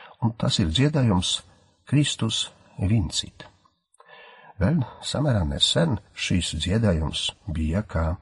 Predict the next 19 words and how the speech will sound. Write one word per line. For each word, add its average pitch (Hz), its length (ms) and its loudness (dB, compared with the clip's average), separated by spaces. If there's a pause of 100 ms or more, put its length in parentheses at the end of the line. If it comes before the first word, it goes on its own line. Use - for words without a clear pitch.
(140)
tas, 87 260 0
kurš - 380 -4
iesāka 87 720 0 (120)
raidījumus 80 840 -2
Vatikāna 82 640 -2
radio. 78 320 -4 (360)
Mums 156 360 2 (140)
šie - 260 -4
svētki - 520 -4
atgādina, 87 520 2 (240)
ka 80 160 -2
esam 85 240 0
aicināti 107 560 2
būt 82 320 0
par 82 320 0
Kristus - 480 -2
lieciniekiem. - 800 -6 (360)
Lukas - 580 2 (240)
evaņģēlijā 85 640 0